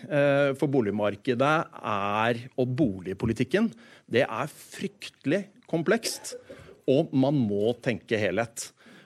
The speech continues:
Og jeg synes jo sånn, når det, <laughs> veldig fint å ha tre politikere her, for jeg, jeg, jeg synes jo ofte det vi som er litt sånn på siden og jobber med markedet, vi, vi s-, prater ofte om at nå blir det litt for mye sånn,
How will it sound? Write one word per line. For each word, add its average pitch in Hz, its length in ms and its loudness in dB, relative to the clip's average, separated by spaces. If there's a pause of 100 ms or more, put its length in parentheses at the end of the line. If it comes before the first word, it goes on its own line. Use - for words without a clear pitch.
(120)
Og 160 440 6 (340)
jeg 160 320 2
synes 139 220 -4
jo 143 180 4
sånn, 131 240 4 (160)
når 131 160 4
det, 143 120 4 (400)
<laughs> 127 360 0
veldig 135 240 6
fint 120 200 0
å 127 100 6
ha - 20 -12
tre 120 180 0
politikere 123 680 -2
her, - 40 2
for 151 140 2
jeg, 151 120 2 (340)
jeg, 143 200 4
jeg 170 140 0
synes 131 220 -2
jo 156 180 2
ofte - 400 -4
det 120 240 2
vi 113 160 -2
som 123 300 0 (200)
er 131 140 0
litt 147 160 -2
sånn 123 160 0
på 156 80 2
siden 123 260 2
og 147 140 4
jobber 113 320 0
med 151 80 2
markedet, 151 560 2
vi, 143 180 2
vi 135 200 0 (180)
s-, - 240 -10
prater 120 320 0
ofte 104 240 -4
om 117 160 0
at - 260 -6 (460)
nå 123 220 4 (360)
blir 110 540 -8
det 139 160 -2
litt 139 220 -6 (160)
for 160 100 -4
mye 127 320 0
sånn, 135 300 0